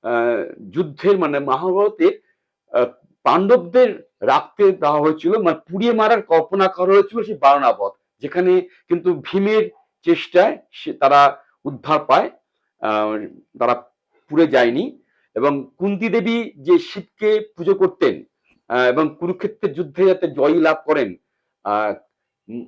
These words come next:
মনোকামেশ্বর শিব সেখানে পূজিত হন। তা সেখানে আমরা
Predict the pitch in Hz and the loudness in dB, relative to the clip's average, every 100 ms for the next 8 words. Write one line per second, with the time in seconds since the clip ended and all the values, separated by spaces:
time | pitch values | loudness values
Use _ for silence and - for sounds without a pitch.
0 | - 120 - 139 175 202 214 - 135 160 | -14 -16 -10 -2 0 0 -4 -2 -2 0
1 | 175 175 - - 160 151 - _ _ - | 0 -2 -8 -2 0 -2 -6 _ _ -14
2 | - 214 165 - _ _ - 147 143 131 | -10 -6 -6 -8 _ _ -12 -4 -2 -2
3 | - 131 131 143 196 - _ _ 131 - | -8 -12 -6 -4 -4 -8 _ _ -4 -2
4 | 175 226 226 196 196 214 202 | -6 -4 -2 -2 0 -2 -2